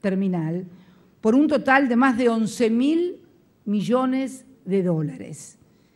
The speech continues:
De alta gama, sesenta y cuatro mil autos por mil trescientos, por casi mil cuatrocientos millones. Al-, alta gama son esos autos muy imp-, importantes y lindos. No sé si vieron la película,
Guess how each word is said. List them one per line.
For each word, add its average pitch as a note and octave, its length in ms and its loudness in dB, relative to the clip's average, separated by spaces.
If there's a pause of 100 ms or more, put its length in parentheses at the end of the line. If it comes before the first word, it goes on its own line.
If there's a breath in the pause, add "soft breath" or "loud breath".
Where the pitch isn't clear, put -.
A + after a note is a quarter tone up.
(200 soft breath)
De A#3+ 160 4
alta D4+ 340 6
gama, D4 720 -2
sesenta A3+ 640 2
y A3 100 -6
cuatro A3 360 -2
mil G#3+ 400 0
autos C4 420 0
por G#3 240 -2
mil B3 380 4
trescientos, A3 560 -2
por G3 240 -6
casi A3+ 260 -4
mil C4+ 220 0
cuatrocientos G#3 800 -4 (300 loud breath)
millones. F3+ 360 -4
Al-, A3+ 280 -6
alta A#3 240 -6
gama A3+ 500 -6 (220 loud breath)
son A3 280 -4
esos G#3+ 240 -6
autos G#3 480 -2 (380 loud breath)
muy G#3+ 200 0
imp-, - 140 -6
importantes G3 600 -4
y G#3+ 40 -4
lindos. G#3+ 300 -4
No G#3+ 80 -6
sé C#4 80 -8
si C4+ 120 -6
vieron A#3+ 180 -4
la A3 80 -6
película, G#3 520 -4